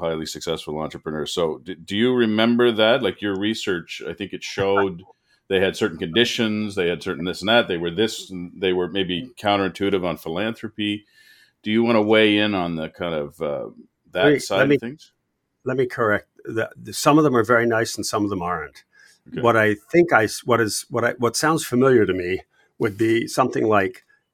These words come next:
Speaker 2: "Modesty is great for friendship, but bad for business." That's not the same as being nice, but hiding your light under a bushel, so to speak. In other words, not talking about your successes, not talking about your growth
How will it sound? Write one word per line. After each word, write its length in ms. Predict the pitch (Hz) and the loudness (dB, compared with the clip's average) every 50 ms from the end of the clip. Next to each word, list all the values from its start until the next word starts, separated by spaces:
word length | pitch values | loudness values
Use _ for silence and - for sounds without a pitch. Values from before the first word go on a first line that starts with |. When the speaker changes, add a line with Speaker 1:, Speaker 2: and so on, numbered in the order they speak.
| _ _ | _ _
Speaker 2:
"Modesty 720 | 107 101 113 127 139 151 156 147 - - - 120 120 120 | -2 4 8 8 8 8 8 4 0 -2 0 2 4 4
is 180 | 110 101 101 - | 4 2 -2 -6
great 360 | - - 110 110 120 120 120 | -4 2 4 4 4 4 2
for 160 | - - 113 | 0 -2 -4
friendship, 540 | - - 127 113 110 107 - - 113 101 82 | 0 2 2 2 2 2 0 -2 -2 -2 -2
but 160 | 104 98 87 85 | -4 -4 -2 0
bad 240 | 98 98 98 90 | 0 0 0 -2
for 120 | - - 98 | -4 -6 -4
business." 680 | 87 92 110 104 87 73 65 62 - - - - - _ _ _ _ _ _ _ _ - - _ _ _ _ | -2 0 -2 -2 -4 -6 -10 -10 -12 -12 -14 -16 -18 _ _ _ _ _ _ _ _ -20 -20 _ _ _ _
That's 200 | - 120 - - | 0 0 0 4
not 140 | 156 151 151 | 6 6 6
the 80 | 147 135 | 6 4
same 260 | - - 139 123 117 | 0 -2 0 0 0
as 120 | 104 101 | 0 0
being 260 | - 117 104 95 95 92 | -2 -2 -2 0 -2 -2
nice, 480 | 92 90 78 - - - - - - _ _ _ _ _ _ _ _ - | -2 -4 -4 -6 -10 -12 -14 -16 -16 _ _ _ _ _ _ _ _ -2
but 340 | 117 117 113 110 110 - - | 2 4 6 6 4 2 -4
hiding 400 | - - - 175 170 165 147 139 | 0 6 6 6 8 8 6 4
your 160 | 117 110 113 | 4 4 4
light 320 | 110 107 113 123 120 113 | 4 4 4 4 4 4
under 260 | 104 104 110 104 104 101 | 4 2 2 2 2 0
a 60 | 90 | 2
bushel, 360 | 85 113 117 - - 101 90 | 2 0 0 0 -2 -4 -6
so 200 | - - 95 87 | -6 -6 -8 -6
to 100 | 87 87 | -6 -8
speak. 460 | - - - - 87 82 80 80 - - | -10 -10 -8 -6 -6 -6 -6 -10 -12 -8
In 120 | - 110 | -4 -2
other 180 | 107 107 107 107 | 0 0 0 0
words, 340 | 104 104 101 95 90 - - _ _ _ _ _ | 0 0 -2 -2 -6 -10 -16 _ _ _ _ _
not 400 | - 110 110 127 135 147 - - | -4 0 4 6 6 4 4 0
talking 360 | - 131 139 139 135 - 127 113 | 0 2 2 2 2 2 0 0
about 400 | 110 95 98 98 95 98 92 - | 2 2 2 2 2 0 0 -2
your 180 | - 107 101 98 | -4 -4 -4 -4
successes, 720 | 90 - - 92 - - - 113 107 - - - 90 - | -4 -6 -8 -10 -8 -4 -2 -2 -2 -2 -6 -8 -8 -4
not 260 | 107 107 113 127 - - | -2 0 0 0 -2 -2
talking 320 | 123 120 117 - - 120 | 0 0 0 0 0 -2
about 320 | 110 95 98 98 104 - | -2 0 -2 -2 -2 -2
your 140 | - 95 92 | -6 -8 -8
growth 480 | 87 92 101 110 113 101 87 85 - | -4 0 0 2 2 2 0 -4 -8